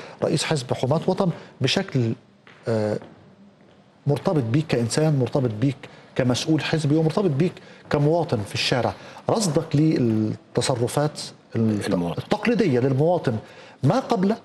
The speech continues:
Speaker 1: والدعوات إن إحنا ليه ما عندناش فيروس كورونا، وفجأة ظهر فيروس كورونا، بعد ما ظهر فيروس كورونا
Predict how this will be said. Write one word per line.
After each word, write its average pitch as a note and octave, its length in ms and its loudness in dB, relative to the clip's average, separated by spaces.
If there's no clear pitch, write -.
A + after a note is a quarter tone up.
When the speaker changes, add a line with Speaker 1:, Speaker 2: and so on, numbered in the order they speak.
Speaker 1:
والدعوات C3 680 0
إن B2+ 60 2
إحنا C3 200 0
ليه D3+ 120 2
ما A3+ 80 2
عندناش E3+ 380 2
فيروس B2 320 2
كورونا، B2 320 0
وفجأة D3 340 0
ظهر C#3 260 2
فيروس A#2 320 0
كورونا، C3+ 280 0
بعد E3+ 260 2
ما D3+ 120 2
ظهر D#3 220 2
فيروس C#3 300 2
كورونا C#3+ 360 0